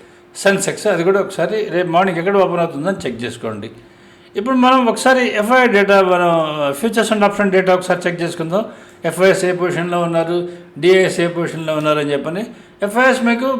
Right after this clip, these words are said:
బైస్, ఆ, ఫ్యూచర్స్ బైస్లో మీకు ఆరు వేల రెండు వందల యాభై కాంట్రాక్ట్స్ తగ్గించుకున్నారు, డిఐఎస్ నూట పది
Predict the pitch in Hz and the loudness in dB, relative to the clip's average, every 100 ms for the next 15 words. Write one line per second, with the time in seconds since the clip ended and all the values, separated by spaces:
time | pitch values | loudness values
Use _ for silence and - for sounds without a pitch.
0 | 190 220 220 233 220 208 190 - - - | 2 2 2 2 2 4 2 -2 -14 -4
1 | 226 170 156 147 151 220 - 208 180 208 | 2 4 4 0 -2 -6 -6 -2 2 2
2 | 202 214 208 202 202 175 196 202 196 190 | 2 0 0 0 2 4 4 4 4 4
3 | 185 180 175 170 165 165 156 156 185 180 | 2 0 2 2 2 0 -2 -2 -2 0
4 | 190 - 147 156 185 185 180 185 220 226 | -2 -2 -4 -2 -4 -2 -2 -2 -2 -8
5 | - - - 160 208 226 226 214 226 233 | -16 -20 -14 0 2 4 4 4 2 0
6 | 214 202 185 208 190 | -2 -2 -2 0 4